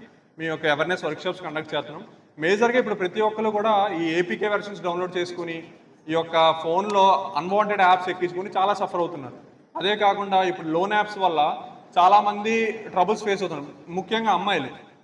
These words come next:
So, ఈ సిచ్యువేషన్‌లో వాళ్ళు ఎలా సేవ్ చేయాలి, ఎలా సాల్వ్ చేయాలి, అలాగే ఈ PhonePe ట్రాన్సాక్షన్ చేసి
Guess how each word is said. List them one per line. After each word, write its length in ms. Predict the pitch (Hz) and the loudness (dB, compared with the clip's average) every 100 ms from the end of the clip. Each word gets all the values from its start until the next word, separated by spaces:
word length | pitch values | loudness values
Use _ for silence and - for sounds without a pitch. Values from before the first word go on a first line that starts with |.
| _ 214 | _ 2
So, 200 | 220 - | 2 2
ఈ 200 | 190 226 | -4 -6
సిచ్యువేషన్‌లో 520 | 220 220 220 220 226 | -6 -2 -2 -2 0
వాళ్ళు 200 | 202 175 | 2 4
ఎలా 160 | 180 | 4
సేవ్ 360 | 208 196 196 190 | 4 0 -2 -2
చేయాలి, 420 | 180 170 180 180 147 | -2 -2 -4 -6 -2
ఎలా 220 | 151 190 | 2 2
సాల్వ్ 420 | 190 175 175 175 | 2 0 0 -2
చేయాలి, 380 | 165 156 151 151 - - | -2 -2 -4 -10 -18 -2
అలాగే 240 | 143 170 185 | 0 2 0
ఈ 40 | |
PhonePe 400 | 175 180 196 214 | -2 -4 -2 -2
ట్రాన్సాక్షన్ 540 | 202 190 196 190 190 180 | 0 -2 -4 -8 -6 -4
చేసి 380 | 180 185 180 | -4 -4 -6